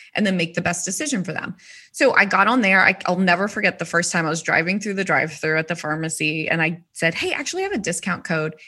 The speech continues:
And it was cut by fifty percent. And I literally felt like a million bucks. And I was like, "This is so much more worth it to me to manage my primary costs or my costs related to a pre-X." I was still able to do that.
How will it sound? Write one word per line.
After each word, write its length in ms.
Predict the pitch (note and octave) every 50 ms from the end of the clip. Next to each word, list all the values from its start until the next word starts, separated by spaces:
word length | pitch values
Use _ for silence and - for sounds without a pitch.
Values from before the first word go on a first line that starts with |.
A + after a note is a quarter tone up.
| - _ -
And 120 | A3 A3
it 140 | G#3+ - - - _ _ _ _ _ _ -
was 140 | G#3 A3 A3
cut 360 | - - - E4 - - - _ -
by 80 | F#3
fifty 280 | F3+ - F#3+ - - G#3
percent. 460 | - F#3+ F3 - - A#3+ F#3 - -
And 120 | - F#3 F3+
I 220 | E3 F3+ G3+ F#3+ -
literally 560 | G3+ G#3+ G3 F#3 - F#3+ - C4 C4 D#4+ E4
felt 300 | - - - D#3+ - D3+
like 160 | E3 E3+ F3
a 40 | F3+
million 300 | E3 D#3+ D#3+ D#3 E3 E3+
bucks. 460 | E3+ A#3+ D#4+ C#4+ - - - - - - - - - - - - -
And 80 | C4
I 40 | C4+
was 100 | C4+ C4+
like, 200 | C#4+ C4+ C4+ -
"This 240 | - F4+ F#4+ F#4+ -
is 220 | A#4 G#4+ - - -
so 220 | - A3 G#3 G#3
much 240 | G#3+ G#3+ G#3 - -
more 200 | G#3 F#3+ F3+ E3+
worth 320 | F3 G#3 D4 E4+ E4 -
it 120 | F#3+ - -
to 120 | - E3+
me 160 | D#3+ D#3 E3 E3+
to 120 | F3 F3
manage 500 | F3 F3 G3 F#3+ F#3+ A3 B3 C#4+ D4 C4
my 120 | G#3 F#3 F3+
primary 680 | F#3+ - F3+ F3 F3 F3 E3+ E3+ E3+ E3+ F3 F#3 F3+ - - - - - _
costs 360 | - - D#3 C#3+ F3 F#3+ - - -
or 160 | D#4+ F#4+ G4+
my 120 | F#4+ D4
costs 360 | B3 - A3 G3 G3+ - - A3
related 300 | G3 F#3 F3+ F3 E3+ -
to 80 | F#3
a 40 | E3
pre-X." 480 | E3 - E3 E3 D#3+ D#3 E3+ G#3+ - - -
I 60 | C#4+
was 180 | C4+ C4 C4 -
still 260 | - - D#4+ E4+ -
able 220 | - G#3+ G#3 F3+ F3
to 100 | E3 D#3+
do 340 | E3 E3+ - B3 C#4+ C#4 G3
that. 460 | E3 - - - - G#3 - -